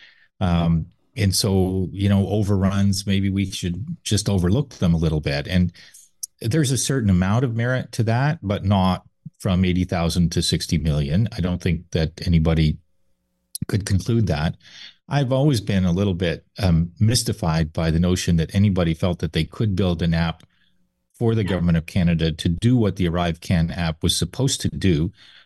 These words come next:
for sixty thousand dollars. Um, if, if somebody came to me and said they could build that app for sixty thousand dollars,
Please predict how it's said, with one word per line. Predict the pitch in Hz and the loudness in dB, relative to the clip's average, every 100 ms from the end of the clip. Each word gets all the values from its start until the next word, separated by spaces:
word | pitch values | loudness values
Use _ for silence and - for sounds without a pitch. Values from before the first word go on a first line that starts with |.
| _ | _
for | - 95 | -2 -2
sixty | - 110 - 90 | 0 -2 -2 -2
thousand | 101 85 82 78 | 0 -2 -2 -4
dollars. | 110 104 87 - 71 - - - - | -2 -2 -4 -6 -6 -6 -10 -10 -4
Um, | 90 85 82 80 - _ - _ - - _ _ _ - | 0 2 2 0 -2 _ -20 _ -20 -20 _ _ _ -2
if, | 104 98 - | 0 0 -4
if | 95 85 - | -2 -2 -2
somebody | 131 113 101 | 0 2 2
came | - 110 | 2 2
to | 92 | 2
me | 90 107 | 2 2
and | 98 | 2
said | - 82 | 0 -2
they | 92 | -2
could | - 85 | -2 -2
build | 82 101 92 | 0 0 0
that | 87 | 0
app | 85 80 - | 0 -2 -2
for | 95 | -2
sixty | 101 98 98 | -2 -2 -2
thousand | - 82 85 82 | 0 0 -2 -4
dollars, | 76 73 80 95 | -6 -2 0 -2